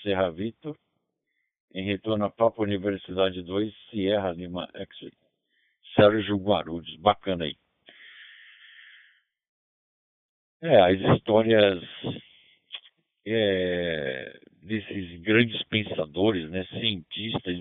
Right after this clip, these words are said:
inventores, que era do, que inventaram a bomba atômica,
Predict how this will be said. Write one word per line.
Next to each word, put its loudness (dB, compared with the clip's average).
inventores, -2
que -6
era 0
do, -8
que -4
inventaram 2
a 2
bomba -4
atômica, -6